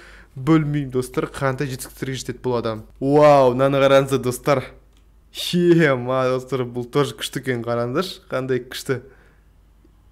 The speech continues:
Ё-моё, әдемі екен бұл кәдімгі. Бұны қалай жасаған мен вообще түсініп тұрған жоқпын. Егер де білсеңіздер, достар, комментария жазып кетіңдер. Қалайынан жасады? Вообще түсініксіз. О, достар,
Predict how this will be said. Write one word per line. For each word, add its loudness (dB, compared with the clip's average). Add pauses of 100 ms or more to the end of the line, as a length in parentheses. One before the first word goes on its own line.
(680)
Ё-моё, 4
әдемі -2
екен -4
бұл -2
кәдімгі. -2
Бұны -6
қалай 2
жасаған 0
мен -2
вообще -6
түсініп -6
тұрған -2
жоқпын. -2
Егер 0
де 0
білсеңіздер, -6
достар, -8
комментария -2
жазып -10
кетіңдер. -2 (1120)
Қалайынан 0
жасады? -4 (300)
Вообще -4
түсініксіз. -10 (240)
О, 4
достар, 2